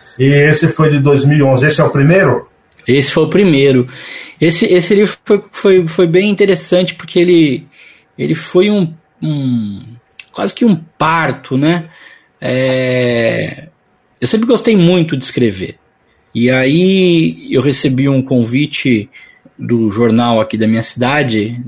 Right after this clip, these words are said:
Speaker 2: daqui da minha região, chamado Diário Grande A B C, pra,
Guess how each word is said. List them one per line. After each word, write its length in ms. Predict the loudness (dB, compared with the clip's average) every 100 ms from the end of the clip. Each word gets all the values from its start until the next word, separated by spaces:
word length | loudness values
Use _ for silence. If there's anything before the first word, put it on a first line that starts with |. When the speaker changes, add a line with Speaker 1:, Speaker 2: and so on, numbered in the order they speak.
| -14
Speaker 2:
daqui 300 | -10 -8 -2
da 80 | 0
minha 160 | 2 2
região, 440 | -2 -2 0 0
chamado 380 | -2 -2 -2 -4
Diário 400 | -2 0 0 -2
Grande 220 | -2 -2
A 20 |
B 100 | -2
C, 380 | -4 0 0 0 _ -20 -20 -18 -8
pra, 560 | -4 -2 -2 -2 -6